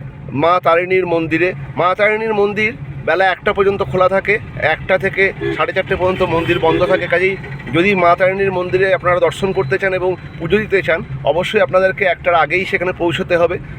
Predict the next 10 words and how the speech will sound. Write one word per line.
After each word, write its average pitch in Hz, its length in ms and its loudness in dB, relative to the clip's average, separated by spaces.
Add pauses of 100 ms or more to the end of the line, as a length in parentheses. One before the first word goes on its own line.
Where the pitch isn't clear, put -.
(160)
উম, 160 260 -4 (240)
সেই 190 160 0
হিসাবে, 220 380 0 (360)
আহ, 139 100 2
প্রথমেই 196 400 2
আপনাদের 190 420 0 (260)
সীতাবঞ্জি 202 480 0
দেখার 196 300 2
পরে 170 340 0 (560)
সোজা 180 360 2